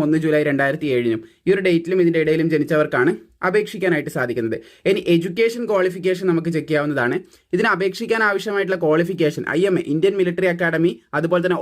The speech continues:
ഓഫീസർ ട്രെയിനിങ് അക്കാഡമി, ഒ ടി എയിലേക്കും ഐ എം എയിലേക്കും സെയിം ആണ് യോഗ്യത. മിനിമം നിങ്ങൾക്ക് ഒരു ഡിഗ്രി മതി, ഏതെങ്കിലും ഒരു ഡിഗ്രി, അംഗീകാരമുള്ള ഏതെങ്കിലും ഒരു ഡിഗ്രി നിങ്ങൾക്ക് ഉണ്ടെങ്കിൽ അപേക്ഷിക്കാൻ സാധിക്കുന്നതാണ്. ഇനി for, ആ, നാവൽ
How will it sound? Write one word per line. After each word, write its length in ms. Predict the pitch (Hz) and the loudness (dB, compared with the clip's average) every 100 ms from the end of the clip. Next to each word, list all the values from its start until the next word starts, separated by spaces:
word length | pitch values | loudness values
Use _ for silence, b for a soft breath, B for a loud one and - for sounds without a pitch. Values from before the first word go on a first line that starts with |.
| 165 | 0
ഓഫീസർ 380 | 175 220 220 214 | 0 -2 -2 0
ട്രെയിനിങ് 280 | 185 175 170 139 | 2 2 2 0
അക്കാഡമി, 320 | 143 127 117 143 | -4 -4 -2 0
ഒ 20 | 165 170 | 0 2
ടി 80 | 208 | 2
എയിലേക്കും 300 | 196 175 190 160 | 2 0 0 2
ഐ 40 | 170 | 4
എം 80 | 180 | 4
എയിലേക്കും 280 | 175 170 180 180 | 2 0 -2 2
സെയിം 280 | 156 202 196 | 2 4 2
ആണ് 120 | 170 170 | 4 2
യോഗ്യത. 280 | 147 143 175 - B B 185 | 0 0 -4 -4 B B 2
മിനിമം 380 | 226 262 269 262 | 4 2 2 2
നിങ്ങൾക്ക് 260 | 226 190 190 | 0 2 2
ഒരു 80 | 170 | 2
ഡിഗ്രി 240 | 151 151 139 | 0 0 2
മതി, 140 | 113 - - 165 | 0 -4 -2 0
ഏതെങ്കിലും 480 | 185 240 254 277 254 | 2 0 0 0 2
ഒരു 80 | 185 143 | 2 0
ഡിഗ്രി, 200 | 127 - - 151 | -4 -6 -2 4
അംഗീകാരമുള്ള 580 | 170 175 170 165 160 190 147 170 | 4 4 2 2 2 0 2 2
ഏതെങ്കിലും 400 | 190 226 233 214 | 2 0 0 2
ഒരു 80 | 175 | 2
ഡിഗ്രി 200 | 165 160 160 | 2 2 2
നിങ്ങൾക്ക് 240 | 151 160 | 2 0
ഉണ്ടെങ്കിൽ 240 | 139 143 151 | 0 2 0
അപേക്ഷിക്കാൻ 440 | 127 131 139 135 160 | -2 -4 -2 0 0
സാധിക്കുന്നതാണ്. 580 | 196 170 151 127 110 98 - b b b - | 0 0 0 0 -2 -4 -12 b b b 0
ഇനി 100 | 208 190 | 0 2
for, 120 | 214 - 139 | 0 0 -2
ആ, 40 | 147 156 | 0 0
നാവൽ 300 | 160 180 214 | 2 0 0